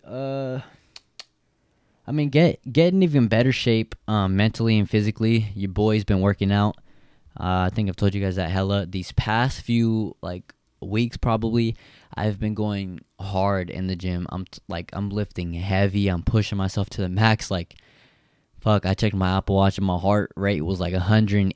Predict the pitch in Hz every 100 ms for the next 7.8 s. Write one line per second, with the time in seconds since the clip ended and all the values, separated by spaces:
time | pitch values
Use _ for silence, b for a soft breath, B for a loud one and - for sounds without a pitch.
0 | - 98 107 92 90 87 90 95 95 101
1 | 98 98 95 98 95 95 90 101 - 95
2 | 92 95 - 98 92 90 92 95 90 90
3 | 87 - - - - - b b b b
4 | b - 143 127 98 110 147 - 107 131
5 | - 117 120 90 - 90 87 98 101 104
6 | 95 92 90 98 101 95 98 98 95 90
7 | 95 95 92 101 - 95 92 143